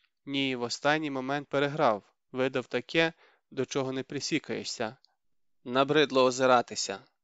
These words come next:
Інакше себе не вбережеш». «Про те й кажу, набридло себе берегти». Далі розмова не клеїлася. Червоний потім узагалі більше не чіпав подібних тем.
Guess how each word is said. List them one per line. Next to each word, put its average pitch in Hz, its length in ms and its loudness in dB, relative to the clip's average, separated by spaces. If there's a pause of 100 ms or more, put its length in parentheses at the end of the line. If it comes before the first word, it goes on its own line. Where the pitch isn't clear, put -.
(560)
Інакше 127 440 2
себе 131 320 0
не 135 120 -2
вбережеш». 147 760 4 (880)
«Про 120 180 -2
те 131 220 6
й 143 40 4
кажу, 135 580 -2 (260)
набридло 135 540 2
себе 117 320 -2
берегти». 117 580 -4 (1200)
Далі 120 360 0
розмова 123 460 -4
не 143 100 -6
клеїлася. 107 720 -2 (520)
Червоний 123 520 -6
потім 131 440 -6
узагалі 120 640 -6 (400)
більше 147 400 -6
не 123 120 -10
чіпав 139 400 -2
подібних 120 520 -10
тем. 104 300 -4